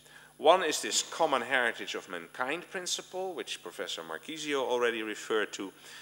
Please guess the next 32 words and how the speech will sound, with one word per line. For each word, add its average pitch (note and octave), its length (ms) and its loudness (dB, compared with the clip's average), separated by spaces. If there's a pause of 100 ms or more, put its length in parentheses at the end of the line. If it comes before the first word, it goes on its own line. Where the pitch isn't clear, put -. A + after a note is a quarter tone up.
(280)
um, F2+ 360 -6 (100)
where A2+ 340 6 (140)
it G#2+ 140 -6
is G#2+ 140 -2
not A#2 200 0
just - 320 0 (100)
a G#2+ 40 -2
matter A2 420 -2 (100)
of - 360 -4
the F2+ 240 -6 (180)
territory C3+ 720 2
is - 280 -6 (260)
for - 480 0
everybody G#2 720 0 (100)
and G2 80 -6
is G2 160 -6
not A#2 320 4
subject F#2+ 520 0
to F#2 80 -8
national F2+ 360 -2
appropriation, F2 680 -4
but B2 160 2
also E3 400 0
the D#3+ 120 0
use E3 460 -2
thereof G2 580 -2 (460)
s-, - 260 -4
and A2+ 160 -6
the A2+ 140 -4
exploitation C#3+ 880 2
thereof E2+ 260 0
somehow D#3+ 840 6